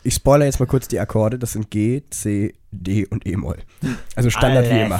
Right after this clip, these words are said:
Speaker 2: klar. Ja, Standardlied, ne? Würde ich
Speaker 1: Ja,
Speaker 2: auch sagen.
Speaker 1: Standardlied.
Speaker 2: Ja.
Speaker 1: Sorry, Copyright gibt's nicht.
Speaker 2: <laughs>
Speaker 1: Nix ist gehörgeschützt.
Speaker 2: Nichts ist gehörgeschützt.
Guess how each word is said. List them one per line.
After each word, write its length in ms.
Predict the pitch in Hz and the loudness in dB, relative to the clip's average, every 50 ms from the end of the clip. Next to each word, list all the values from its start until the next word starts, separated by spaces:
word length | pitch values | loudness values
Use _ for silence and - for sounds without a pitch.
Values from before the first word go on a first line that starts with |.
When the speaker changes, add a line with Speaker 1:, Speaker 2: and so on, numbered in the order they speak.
| - - | -4 -6
Speaker 2:
klar. 1200 | - - - 101 92 92 92 95 98 98 104 104 104 104 104 104 104 104 104 104 101 104 104 - - - - - - - - - - - - | -10 -10 -8 -6 -4 -2 -2 0 0 0 0 0 -2 -2 -2 -2 -2 -2 -2 -4 -4 -4 -6 -8 -10 -16 -20 -20 -20 -20 -20 -20 -20 -10 -2
Ja, 160 | - 147 127 | 0 0 0
Standardlied, 500 | - - 190 190 175 123 92 87 92 80 | 0 2 2 2 2 2 0 -2 -4 -4
ne? 160 | 107 127 175 175 | -4 -4 -4 -4
Würde 100 | 143 131 | 0 2
ich 40 | |
Speaker 1:
Ja, 60 | 147 127 | 2 2
Speaker 2:
auch 40 | |
sagen. 60 | 95 82 | 2 2
Speaker 1:
Standardlied. 520 | - - 123 110 92 98 98 90 92 90 - - - | 2 2 2 2 0 0 -2 -4 -4 -8 -14 -14 -12
Speaker 2:
Ja. 120 | - 87 - - - - - - | -12 -12 -12 -14 -18 -20 -20 -18
Speaker 1:
Sorry, 540 | - - - 131 131 139 143 143 143 147 - - - | -8 -4 -2 0 0 2 2 2 2 0 -2 -4 -2
Copyright 460 | - - 123 120 117 123 - - - | 0 0 2 2 2 2 2 0 -2
gibt's 200 | - 98 - - | -4 -8 -4 -2
nicht. 220 | 101 101 - - 139 123 110 - 131 - - 123 - - - | -2 -2 0 0 -2 -4 -2 -6 -10 -10 -12 -14 -12 -10 -12
Speaker 2:
<laughs> 500 | 135 - - - 139 - - - - - | -12 -10 -12 -12 -14 -14 -16 -20 -16 -6
Speaker 1:
Nix 280 | 113 135 151 - - | -6 -6 -6 -6 -8
ist 280 | - 135 - - - - | -8 -8 -8 -8 -6 -4
gehörgeschützt. 600 | - 131 143 117 107 98 98 90 82 85 - - - - 175 143 - - - - - - - | 0 2 2 2 0 0 -2 -4 -4 -4 -4 -4 -2 0 0 -2 -2 -4 -12 -20 -20 -20 -18
Speaker 2:
Nichts 380 | - - - - - - - - | -18 -16 -16 -16 -12 -10 -10 -10
ist 200 | - - - - | -8 -10 -10 -10
gehörgeschützt. 1500 | - - - - - - - - - - - 101 - - - - - - - - - - - - - - - - - | -12 -16 -16 -18 -20 -18 -16 -16 -14 -12 -12 -12 -12 -14 -14 -16 -16 -16 -16 -18 -18 -20 -20 -20 -20 -20 -20 -20 -20